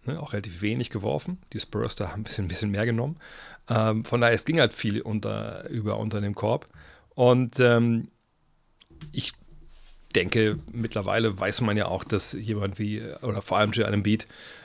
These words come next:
ähm, jemand ist, der solche Sachen auch dann nicht ganz locker sieht, ne? Also ich glaub, wenn er jetzt weiß, okay, äh, Wembanyama, der kommt nur einmal überhaupt nach Philly,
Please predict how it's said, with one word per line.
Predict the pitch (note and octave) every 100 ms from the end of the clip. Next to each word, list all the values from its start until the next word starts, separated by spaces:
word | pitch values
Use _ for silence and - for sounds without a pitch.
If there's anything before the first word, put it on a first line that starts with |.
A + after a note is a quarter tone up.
| -
ähm, | B2 A2 F#2+ - _ _ _ _ _ _ _ -
jemand | B2 B2+ A#2+
ist, | B2
der | A2+
solche | A#2+
Sachen | A2 B2
auch | A2+ -
dann | A2+ A#2
nicht | B2
ganz | D#3+ D3+
locker | E3+ C#3+
sieht, | G#2 G2+ -
ne? |
Also | E3
ich | A#2+
glaub, | C3 A#2+
wenn | B2
er | B2
jetzt | A#2
weiß, | A2+ A#2+ -
okay, | - A#2+ A#2+ - - - - -
äh, | G#2+
Wembanyama, | A#2 A#2 A#2+ B2 B2 B2 A#2
der | A#2
kommt | - C3
nur | A#2
einmal | B2 B2 A#2+
überhaupt | A#2 A#2+ A#2
nach | G#2
Philly, | D#3 C3+ B2